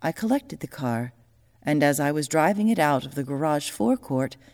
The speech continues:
I realized I had forgotten to check on something, so I stopped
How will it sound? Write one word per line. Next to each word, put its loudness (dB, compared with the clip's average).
I 6
realized 2
I 2
had -2
forgotten 2
to -4
check -4
on 0
something, -4
so -2
I 2
stopped -4